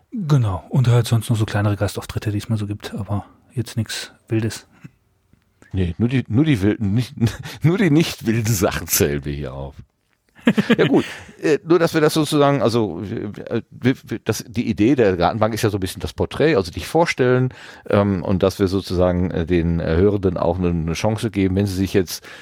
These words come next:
Speaker 2: an deine Stimme gewöhnt haben und denken, oh, das ist aber ein netter Typ, der erzählt aber lustige Sachen und das Projekt, was er da hat, das ist Afaldra, das ist ja ganz witzig, ähm, und würde mich,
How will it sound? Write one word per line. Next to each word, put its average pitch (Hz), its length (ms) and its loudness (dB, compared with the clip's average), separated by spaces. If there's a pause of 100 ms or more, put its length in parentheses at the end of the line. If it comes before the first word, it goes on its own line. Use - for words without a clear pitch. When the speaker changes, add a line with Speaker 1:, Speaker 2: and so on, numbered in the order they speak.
(260)
Speaker 2:
an 101 140 0
deine 101 180 4
Stimme 151 300 0
gewöhnt 123 340 2
haben 110 240 4
und 92 240 0
denken, 95 240 2
oh, 127 80 0
das 107 160 2
ist 107 80 -2
aber 95 140 0
ein 87 340 0
netter 107 340 2
Typ, - 320 -4
der 107 200 4
erzählt 113 280 2
aber 107 140 0
lustige 110 300 -2
Sachen 135 240 0
und 110 160 0
das 101 120 2
Projekt, 110 320 2
was 147 120 2
er 139 80 2
da 123 180 2
hat, 123 220 4
das 101 80 0
ist 98 120 -4
Afaldra, 110 460 2
das 107 140 2
ist 101 60 -6
ja 95 80 2
ganz 95 180 0
witzig, 135 380 0 (460)
ähm, 101 460 4
und 92 320 0 (140)
würde 98 580 -2
mich, 101 160 -2